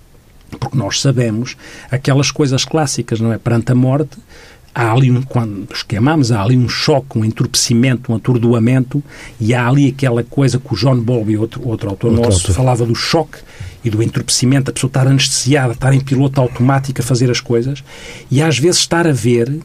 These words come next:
Speaker 1: quando nos morreu alguém, a pessoa a aparecer em determinadas imagens, ou não nos desfazermos de coisas porque achamos que a pessoa vai voltar,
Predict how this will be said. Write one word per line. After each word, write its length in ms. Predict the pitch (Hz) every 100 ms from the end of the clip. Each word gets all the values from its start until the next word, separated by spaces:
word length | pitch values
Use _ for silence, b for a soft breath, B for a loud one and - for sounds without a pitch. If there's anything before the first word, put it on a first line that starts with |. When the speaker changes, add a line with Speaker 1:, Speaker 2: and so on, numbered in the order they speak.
| -
Speaker 1:
quando 220 | - 123
nos 160 | 123 113
morreu 340 | 127 143 147
alguém, 540 | 131 120 110 104 120 135 B B B
a 100 | 135
pessoa 380 | 139 - 156 165
a 40 |
aparecer 460 | 156 151 - 160 160
em 60 |
determinadas 640 | 151 135 139 143 147 139 127
imagens, 680 | 131 156 165 107 98 98 - B B B
ou 300 | 156 170 175 - -
não 200 | 123 156
nos 160 | 143
desfazermos 580 | - - 143 127 143 135
de 60 | -
coisas 480 | - 127 127 147 - B B B
porque 640 | - 160 139 - 143 160 160 B
achamos 400 | 139 135 - 160
que 80 | -
a 40 | 156
pessoa 260 | - 160
vai 200 | 135 151
voltar, 500 | 135 139 135 151 123